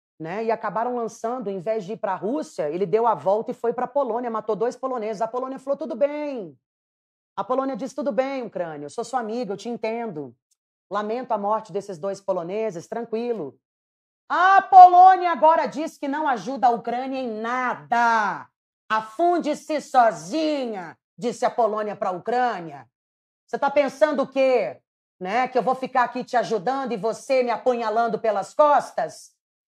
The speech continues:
Saiba você, Volodymyr Zelensky, que o povo polonês não aceita esse discurso cínico que você fez na onu,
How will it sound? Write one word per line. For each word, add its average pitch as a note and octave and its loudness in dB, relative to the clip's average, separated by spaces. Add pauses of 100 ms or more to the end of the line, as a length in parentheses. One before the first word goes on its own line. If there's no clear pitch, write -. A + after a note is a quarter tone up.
(100)
Saiba D#4+ 4
você, D#4 6
Volodymyr C4 0
Zelensky, A3+ -4 (240)
que C4+ 0
o B3+ 4
povo D4+ 10
polonês C#4+ 2
não E4+ 2
aceita C4 0 (280)
esse A3+ -2
discurso A#3 -2
cínico C4+ -2
que A3+ -6
você G#3+ -6
fez A3 -10
na G3+ -4
onu, A#3 2